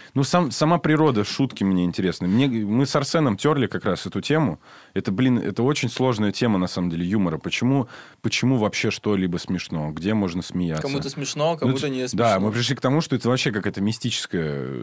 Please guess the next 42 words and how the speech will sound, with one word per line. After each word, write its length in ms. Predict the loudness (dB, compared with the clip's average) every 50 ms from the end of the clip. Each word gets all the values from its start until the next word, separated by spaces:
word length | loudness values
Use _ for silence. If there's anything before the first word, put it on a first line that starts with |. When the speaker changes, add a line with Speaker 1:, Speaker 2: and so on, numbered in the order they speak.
| -8 -6
Speaker 1:
мистический 640 | -4 -2 -4 -4 -2 -4 -4 -4 -4 -6 -4 -2
опыт, 320 | 0 0 0 0 -2 -6 -6
типа, 240 | -6 -10 -8 -8 -10
потому 280 | -8 -6 -4 -4 -2
что 180 | -4 -6 -10 -6
ты 100 | -2 0
никогда 320 | 0 0 0 0 2 2 2
не 160 | 2 2 0
зн-, 680 | 0 -2 -2 0 0 0 0 0 -2 -6 -10 -12 -12 -16 _ _ _ -20 _ _ -20 _ -8
н-, 220 | -4 -4 -4 -4 -6 _ -2 -2
ну, 100 | 0 0
как 160 | 2 0 2
бы, 140 | 0 0 -2 -4 -18 -18 -20 -20 -20 _ _
ты 100 | -4 -2
знаешь, 280 | 2 2 2 2 2 0
из 80 | -2
чего 220 | -2 0 0 2 4
рождается 460 | 2 2 2 2 2 2 2 -2 -2
там 140 | 0 2 2
мысль. 400 | 4 4 4 2 0 -2 -6 -4
Ты 100 | -2 0
можешь 240 | 0 2 0 0 -2
по-, 160 | -2 -2 -2
посидеть, 500 | -2 -2 -4 -2 0 0 0 0 0 -2
попрейнштормить 800 | -6 -6 -2 2 2 2 2 0 0 0 0 2 2 0 0 -2
и 20 |
придумать 380 | -2 -2 0 2 2 2 0 0
проект 360 | 0 0 2 2 2 0 -4 -8
какой-то, 380 | -10 -8 -6 -6 -6 -6 -2
да? 220 | -2 0 0 0 -2 -6 -20 -20 -20 -12 -6
Вот. 300 | -2 0 0 0 0 -2
Но 100 | -4 -4
шутка, 540 | 0 2 2 2 2 0 0 0 2 2 2
она 160 | 2 2 2
рождается 480 | 2 0 2 2 2 2 2 0 0 0
и 80 | 0
вот 200 | 0 0 0 -2
из 100 | -2 -4
чего? 360 | -2 -2 0 2 2 2 2
Вот 180 | 0 -2 -4 -2
вообще 280 | -4 -2 -2 0 0 0
непонятно. 640 | -2 -2 -4 -4 -4 -4 -6 -8 -10 -12 -14 -14